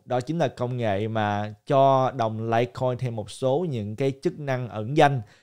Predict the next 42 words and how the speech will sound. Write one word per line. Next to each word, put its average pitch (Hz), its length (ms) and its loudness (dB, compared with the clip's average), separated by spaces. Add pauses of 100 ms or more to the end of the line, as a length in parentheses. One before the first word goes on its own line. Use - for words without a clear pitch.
(300)
À, 123 200 0
nhưng 156 240 4
mà 127 280 4
vì 123 340 0
cái 147 120 -2
chức 160 180 2
năng 139 200 2
đó 135 220 6
đó, 175 300 4
bây 123 180 0
giờ 117 160 2
chúng 127 140 -6
ta 120 160 0
thấy 120 100 0
được 113 120 0
là 107 60 -2
một 101 180 -4
sàn 107 240 -4
lớn 120 360 0
ở 104 540 -2 (240)
Hàn 131 160 -2
Quốc, 180 220 4
đó 147 120 0
chính 160 120 2
là 175 60 4
sàn 135 160 -2 (100)
Upbit, 170 280 2 (340)
nói 147 260 4
là 117 360 6
vì 120 280 2
lý 143 160 2
do 165 80 4
pháp 143 200 -4
lý 156 200 2
đó, 185 180 4 (120)
họ 110 360 -2
sẽ 113 360 -2
delist 127 420 0 (120)
đồng 110 420 -2
Litecoin 120 380 0
này. 120 200 2 (320)
Và 113 540 2